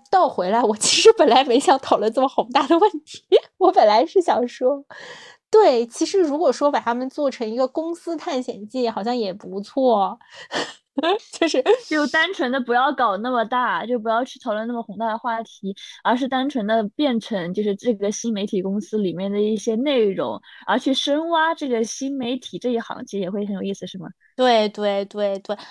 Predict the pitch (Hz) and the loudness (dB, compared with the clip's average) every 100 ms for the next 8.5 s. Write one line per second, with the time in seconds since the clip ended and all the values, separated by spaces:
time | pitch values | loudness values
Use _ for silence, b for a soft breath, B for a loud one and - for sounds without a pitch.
0 | B 226 220 233 285 294 339 302 262 - | B -2 0 2 2 2 -2 -2 -4 -4
1 | 175 175 202 214 233 - - 240 262 294 | -6 -4 -2 0 -2 -6 -4 -2 -2 -2
2 | 233 196 277 247 233 196 196 233 220 202 | -2 -4 -2 -2 -2 -8 -8 -6 -6 -8
3 | - 302 269 254 254 240 196 196 214 214 | -4 0 0 -2 -2 -2 -4 -4 -2 -2
4 | 214 226 226 254 240 196 190 185 214 220 | -2 -4 -4 2 2 4 2 0 -2 -2
5 | 190 185 196 220 220 185 175 185 202 180 | -2 -6 -4 -2 -2 -4 -8 -10 -6 -6
6 | 185 247 285 311 311 392 277 226 - 220 | -4 -6 -4 -4 -2 0 2 0 0 -4
7 | 196 196 180 - 208 208 B B - 214 | -2 -2 -4 -4 -6 -6 B B 0 2
8 | 180 170 190 233 254 | 4 0 -2 -2 -6